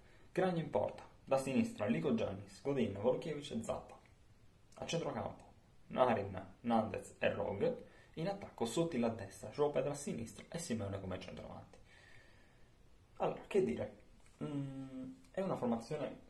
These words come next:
che io personalmente valuto da decimo posto. Credo che si possa raggiungere tranquillamente un decimo posto con questa squadra,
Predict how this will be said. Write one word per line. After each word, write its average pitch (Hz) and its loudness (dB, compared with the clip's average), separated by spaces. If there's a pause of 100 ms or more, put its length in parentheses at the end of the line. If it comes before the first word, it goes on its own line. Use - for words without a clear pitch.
(260)
che - -10
io 131 0
personalmente 113 2
valuto 107 2 (1700)
da 107 -6
decimo 110 2
posto. - 4 (1400)
Credo 139 -2
che 120 -4
si 117 -6
possa 117 2
raggiungere 104 -2
tranquillamente 98 -6
un 92 -8
decimo 92 -8
posto - -10
con - -16
questa - -14
squadra, - -12